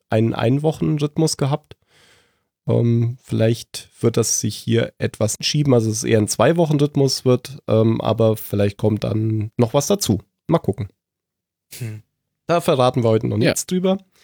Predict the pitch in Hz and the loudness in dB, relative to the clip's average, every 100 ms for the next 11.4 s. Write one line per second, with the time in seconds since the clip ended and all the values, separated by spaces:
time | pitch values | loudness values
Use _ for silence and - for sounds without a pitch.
0 | _ _ _ _ - 139 139 139 127 123 | _ _ _ _ -12 -10 -10 -12 -14 -16
1 | - _ _ _ _ _ _ _ _ - | -18 _ _ _ _ _ _ _ _ -6
2 | 135 - - 131 - 120 - _ _ - | -4 -4 -2 -4 -4 -8 -12 _ _ -20
3 | - - 117 104 113 113 117 107 139 131 | -14 -2 0 0 0 0 2 2 0 -2
4 | 120 110 120 185 - 120 117 117 117 110 | -2 0 0 0 0 0 2 0 2 0
5 | 110 - 170 - - 175 - 151 - 135 | 0 -2 -2 -2 -4 -4 -2 -4 0 0
6 | 135 131 135 127 104 113 123 - _ 120 | 2 4 2 2 2 2 0 -6 _ -6
7 | - - 120 117 - - 95 107 104 80 | -6 -4 -2 -2 -2 -4 -2 -2 -2 -6
8 | 87 - _ _ _ _ _ _ _ _ | -8 -12 _ _ _ _ _ _ _ _
9 | - 120 101 85 - 90 107 131 - 120 | -4 -2 0 0 -2 0 2 2 0 0
10 | 120 110 110 113 110 107 107 - 76 82 | 2 4 4 2 0 0 -2 -2 -4 -4
11 | - 95 104 147 | -4 -2 -2 -2